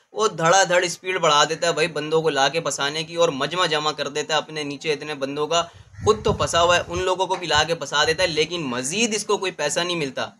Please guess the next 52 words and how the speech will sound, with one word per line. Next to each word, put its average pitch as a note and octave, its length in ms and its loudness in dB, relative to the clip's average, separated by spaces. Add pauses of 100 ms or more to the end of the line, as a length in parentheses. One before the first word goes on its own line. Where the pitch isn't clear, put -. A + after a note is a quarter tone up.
(120)
गया, D#3 280 2 (160)
जो D#3 220 -4
इसको F3+ 220 -6
पैसा E3+ 280 0
मिलना F3+ 280 0
था F#3+ 120 2
मिल E3 180 -2
गया F#3 200 2
पच्चीस F3 280 -4
हज़ार, F3 260 2
अब E3 160 0
बाकी C#3 280 -2
गया। A#2+ 200 -4 (340)
मेरे F#3+ 300 4
अल्फाज F#3 500 4
इन F3+ 200 -2
लोगों F3 220 -2
के F3 120 -6
ख़िलाफ़ E3 360 0
इतने F3+ 260 -4
सख्त - 400 -2
क्यों G3+ 240 6
हैं? A2+ 140 -4
क्योंकि F#3 280 -2
भाई D#3+ 220 2
ये B3 300 2
इसी A3 300 0
काबिल F3+ 400 4
हैं, B2+ 120 -2 (140)
ये D#3 140 -2
लोग G#3+ 240 4
इज़्ज़त F3 320 0
के A3 100 2
काबिल E3+ 440 2
नहीं G3+ 240 2
हैं। C#3+ 240 0 (180)
अगर F#3 240 4
सिर्फ A#3 260 0
मर्दों E3 320 2
ने B3 80 4
ये A#3+ 160 8
वीडियो F#3+ 320 4
देखनी F3+ 280 0
होती F#3 240 0
ना, G#3+ 80 2
तो G#3+ 160 -2
वो, E3 300 2
वो A3 100 6
अल्फाज F3+ 380 4
इस्तेमाल F3 420 0
करता E3+ 260 0
है G3 140 2